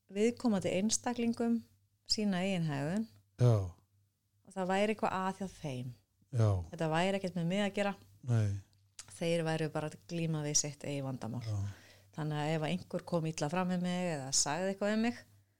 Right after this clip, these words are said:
Speaker 1: þá tók ég það ekki persónulega.
Speaker 2: Já, þannig að þú hefur byrjað, verið bara farin að hugsa svona í þessum, svona,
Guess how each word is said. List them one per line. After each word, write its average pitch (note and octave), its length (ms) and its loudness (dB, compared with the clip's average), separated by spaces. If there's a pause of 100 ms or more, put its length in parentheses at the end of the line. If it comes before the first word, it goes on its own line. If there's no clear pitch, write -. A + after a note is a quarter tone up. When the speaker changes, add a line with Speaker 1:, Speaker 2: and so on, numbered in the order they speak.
(260)
Speaker 1:
þá G#3 60 -8
tók G3+ 360 -2
ég A3+ 80 2
það G#3 140 0
ekki - 140 -16
persónulega. C#3 500 -4 (840)
Speaker 2:
Já, B2 160 2
þannig B2+ 200 6
að A2 60 -2
þú C3+ 140 2
hefur D3 260 6
byrjað, D#3 480 2
verið C#3 320 2
bara B2+ 180 2
farin D3 240 4
að A2 140 4
hugsa F3 240 2
svona D#3+ 240 2
í B2 80 4
þessum, C#3+ 320 0 (200)
svona, B2+ 340 4